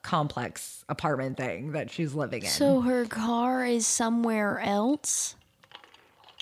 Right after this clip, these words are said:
Speaker 1: Mm-hmm. So they never found her car. Like, when her mom and her brother and everyone got there, her car wasn't there.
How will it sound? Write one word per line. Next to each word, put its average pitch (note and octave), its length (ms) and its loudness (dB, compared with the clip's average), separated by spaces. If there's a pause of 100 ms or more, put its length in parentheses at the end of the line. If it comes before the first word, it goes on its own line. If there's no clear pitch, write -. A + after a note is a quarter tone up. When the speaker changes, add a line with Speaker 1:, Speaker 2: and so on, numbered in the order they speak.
(120)
Speaker 1:
Mm-hmm. A#3 500 4 (800)
So G#3+ 380 6
they G#3 200 6
never B3 240 6
found G3 300 6
her E3 100 4
car. D3 420 2 (380)
Like, F#3 180 4
when F3+ 340 8
her F#3 300 4
mom F3 560 8
and E3 140 4
her D#3+ 80 4
brother D#3+ 320 4
and D#3+ 80 4
everyone D3+ 260 2
got D3 180 4
there, D3+ 120 4
her D3 80 2
car D#3 320 4
wasn't C#3+ 320 0
there. C3 320 0